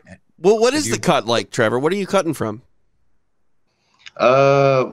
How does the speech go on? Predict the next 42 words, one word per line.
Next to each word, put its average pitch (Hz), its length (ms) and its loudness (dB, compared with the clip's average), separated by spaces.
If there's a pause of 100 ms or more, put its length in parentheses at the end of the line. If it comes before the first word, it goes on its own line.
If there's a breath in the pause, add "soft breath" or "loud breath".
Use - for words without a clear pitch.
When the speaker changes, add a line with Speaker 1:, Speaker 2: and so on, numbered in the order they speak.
(280)
Speaker 3:
going 135 220 2
down 131 160 2
to 113 60 -2
fifty-five, 107 640 0
I 107 120 0
usually 92 420 -4
get 92 240 -4
down 90 280 -4
about 85 360 0
twenty 90 280 -6
pounds, 87 580 -6
somewhere 85 400 -8
in 85 80 -6
there. 87 280 -4 (380)
Speaker 1:
Oh, 143 120 0
wow. 120 320 2
So, 92 220 2
Speaker 3:
Um, 87 120 -4
Speaker 1:
so 160 120 -2
you're, 202 280 4
you're 175 160 2
Speaker 3:
yeah, 202 80 4
Speaker 1:
walking 101 180 4
Speaker 3:
I - 20 0
Speaker 1:
around 147 280 2
a 123 40 0
lot 120 220 2
heavier. 107 460 -4 (840)
Speaker 3:
Yeah, 95 200 2
I'm, 104 280 0
I'm 101 180 0
currently, 82 540 -4
which - 260 -6
I've 87 100 0
been 87 160 -4
eating 82 280 -4
since 71 220 -10
the 78 60 -20
fight, 90 280 0
I'm 92 100 -2
probably, 85 460 -4
like, 80 240 -2